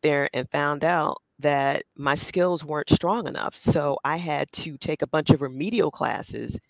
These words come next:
and pay to learn what I should have learned for free in, in public school."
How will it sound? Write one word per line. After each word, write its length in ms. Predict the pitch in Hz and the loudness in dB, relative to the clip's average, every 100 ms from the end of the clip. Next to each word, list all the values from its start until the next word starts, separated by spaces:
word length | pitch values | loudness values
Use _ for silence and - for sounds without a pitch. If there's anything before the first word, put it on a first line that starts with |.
| _ _ - - _ | _ _ -20 -20 _
and 240 | 147 139 - | -2 -2 -4
pay 300 | 190 202 202 | -2 0 4
to 160 | 170 | 4
learn 480 | 139 135 131 131 127 _ _ _ - | 2 -4 -4 -6 -10 _ _ _ 0
what 340 | 156 143 139 - | 2 4 0 -6
I 80 | 135 | 8
should 240 | - 156 | 10 10
have 100 | 208 | 4
learned 300 | 151 143 143 | -2 -2 -2
for 140 | 135 139 | -6 -10
free 560 | - 196 190 139 147 - _ _ _ - | -8 -6 -6 -6 -10 -18 _ _ _ -2
in, 180 | 156 156 | -2 0
in 160 | - 156 | -4 -6
public 280 | 202 240 165 | -4 -4 -6
school." 380 | - - - | -8 -12 -14